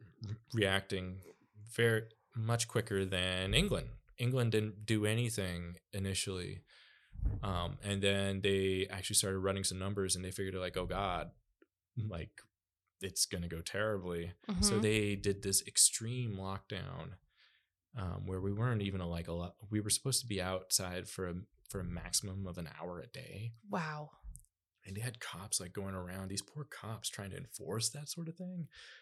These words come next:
Speaker 1: But, um, bless the English, like, they were pretty compliant.
Speaker 2: Yeah.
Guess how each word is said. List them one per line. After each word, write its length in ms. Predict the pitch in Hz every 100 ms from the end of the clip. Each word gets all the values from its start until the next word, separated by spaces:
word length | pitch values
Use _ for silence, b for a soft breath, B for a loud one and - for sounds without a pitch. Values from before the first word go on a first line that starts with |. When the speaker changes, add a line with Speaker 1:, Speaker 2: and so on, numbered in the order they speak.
| b 120
Speaker 1:
But, 460 | 113 107 113 113 -
um, 540 | 101 95 92 90 90 113 _ _ -
bless 340 | 98 101 107
the 180 | - 92
English, 600 | 95 104 120 135 - -
like, 300 | 104 90 - - - _ b b b b b b _ _ _ _ _ 131 110
they 80 |
were 100 | 107
pretty 300 | 107 - 123
compliant. 800 | 123 98 - 82 85 139 196 180 -
Speaker 2:
Yeah. 340 | 208 196 196